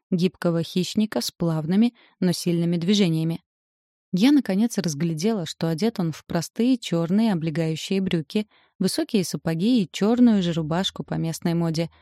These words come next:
широкие рукава, глубокий вырез. И никаких украшений или знаков королевской власти. Эрмиор наклонился и протянул мне руку. Я вложила в неё свою ладонь,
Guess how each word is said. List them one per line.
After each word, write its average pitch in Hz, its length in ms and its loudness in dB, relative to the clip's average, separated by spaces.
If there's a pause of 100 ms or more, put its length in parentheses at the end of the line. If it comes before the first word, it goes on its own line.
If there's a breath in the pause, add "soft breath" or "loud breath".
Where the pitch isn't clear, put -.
(180 soft breath)
широкие 175 520 -2
рукава, 165 440 -4 (280)
глубокий 170 520 0
вырез. 165 400 -2 (300)
И 220 100 6
никаких 190 640 4
украшений 180 720 2
или 190 100 4
знаков 170 540 0
королевской 165 600 -2
власти. 180 540 0 (680)
Эрмиор 175 420 2
наклонился 175 680 -2
и 170 60 -2
протянул 165 560 0
мне 170 220 2
руку. 170 400 -6 (280)
Я 311 180 2
вложила 214 480 2
в 160 60 -4
неё 170 240 0
свою 170 340 0
ладонь, 175 420 0